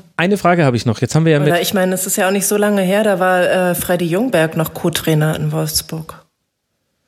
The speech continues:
Speaker 1: Ja, das stimmt. Es ist aber auch nicht so lange her, da war Interimstrainer, ach Gott, hilf mir kurz, äh, ganz netter Mensch, äh, fuhr immer
Speaker 2: Lorenz
Speaker 1: mit der
Speaker 2: Günther
Speaker 1: S-Bahn.
Speaker 2: Köstner?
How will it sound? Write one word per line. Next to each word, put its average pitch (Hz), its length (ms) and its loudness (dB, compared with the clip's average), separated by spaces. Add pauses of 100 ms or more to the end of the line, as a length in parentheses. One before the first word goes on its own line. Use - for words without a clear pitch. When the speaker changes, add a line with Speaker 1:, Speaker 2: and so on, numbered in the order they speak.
(720)
Speaker 1:
Ja, 139 220 2 (140)
das 135 160 0
stimmt. 170 240 0
Es 147 100 -2
ist 135 140 -2
aber 127 160 2
auch 135 80 0
nicht 156 100 -2
so 147 80 -4
lange 139 220 0
her, 139 180 2
da 139 140 2
war 123 160 2
Interimstrainer, 143 920 0
ach 131 100 -8
Gott, - 200 -2
hilf 156 200 0
mir 135 80 2
kurz, 123 380 -2
äh, 110 640 -2
ganz 165 360 0
netter 156 600 2
Mensch, 156 400 0
äh, 131 160 -4
fuhr 165 300 0
immer 180 160 -2
Speaker 2:
Lorenz 202 220 4
Speaker 1:
mit 143 80 2 (120)
der 180 80 2
Speaker 2:
Günther 180 120 0
Speaker 1:
S-Bahn. 220 300 0
Speaker 2:
Köstner? - 720 0